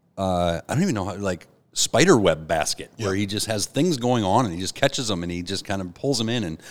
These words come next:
Speaker 1: you know, figures out." And then Dawn is always there to say, like, "Hey, that can't happen right now." You know, and he's like, "Cool, I'll stuff that down." Uh, but then she kinda looked at,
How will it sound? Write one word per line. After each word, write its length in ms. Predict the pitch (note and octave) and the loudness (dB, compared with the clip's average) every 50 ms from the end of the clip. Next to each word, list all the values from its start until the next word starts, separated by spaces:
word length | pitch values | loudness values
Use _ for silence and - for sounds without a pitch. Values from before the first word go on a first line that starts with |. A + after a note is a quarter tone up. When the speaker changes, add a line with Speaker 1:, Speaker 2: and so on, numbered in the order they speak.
| - - - | -20 -10 -4
Speaker 1:
you 60 | - | -2
know, 100 | F#2 F2 | -2 -2
figures 320 | - - A2 G#2 G#2+ G2 F2 | 0 0 0 0 0 0 2
out." 280 | F#2+ A2 A2 G2 - - | 2 2 2 2 -2 -6
And 100 | F#2 F2+ | -8 -6
then 160 | F2+ F2 E2+ | -4 -2 0
Dawn 260 | F2 F2+ G2 G#2+ G#2 | 2 2 4 4 2
is 100 | F#2 F2 | 2 2
always 260 | F#2 F2 F2+ F#2 E2 | 2 2 2 2 0
there 160 | E2 F2+ G2 G2 | 2 2 2 2
to 120 | F2+ E2 | 0 0
say, 180 | - - F#2 F2 | -2 -2 -2 0
like, 180 | E2 D#2+ D#2 | -2 -2 0
"Hey, 160 | F#2+ G#2+ G2 E2+ | 2 0 2 2
that 180 | F2+ F2+ F#2 | 2 0 0
can't 220 | - G#2 F#2+ E2+ E2 | 0 -2 -4 -4 -2
happen 300 | F#2 F#2+ F#2+ - E2+ E2+ | -2 -2 -2 -2 -4 -4
right 180 | E2+ E2 D#2 D#2+ | -4 -4 -4 -4
now." 280 | E2 D#2 D#2 D#2 C#2 - - - - - - | -4 -4 -4 -6 -6 -10 -14 -16 -16 -16 -12
You 60 | - F#2 | -8 -6
know, 60 | F2+ | -6
and 40 | F2 | -6
he's 100 | E2 E2+ | -6 -8
like, 160 | D#2+ - - | -10 -10 -8
"Cool, 240 | - A2 G2 F2 D#2+ | -2 0 2 2 2
I'll 100 | D2+ D2+ | 0 -2
stuff 260 | - - F2+ E2 - | 0 0 0 0 0
that 180 | F#2 D#2+ D2+ - | -2 -6 -4 -2
down." 300 | - F2 G2+ G#2 E2+ - - - - - - - - - - - - - - | -2 0 0 0 -2 -4 -8 -16 -20 -20 -18 -18 -18 -18 -18 -20 -20 -10 -4
Uh, 300 | G2+ G#2 G2 F#2+ F#2 F#2 | 0 2 4 4 4 4
but 120 | F2+ G#2 | 2 2
then 100 | G2+ C#3+ D3+ | 2 2 2
she 100 | - C#3+ | 2 2
kinda 200 | - D3 C#3+ B2+ | 2 2 4 4
looked 240 | A#2 A#2 - - A2+ | 4 2 4 4 4
at, 200 | G#2 F#2+ F#2 | 2 2 0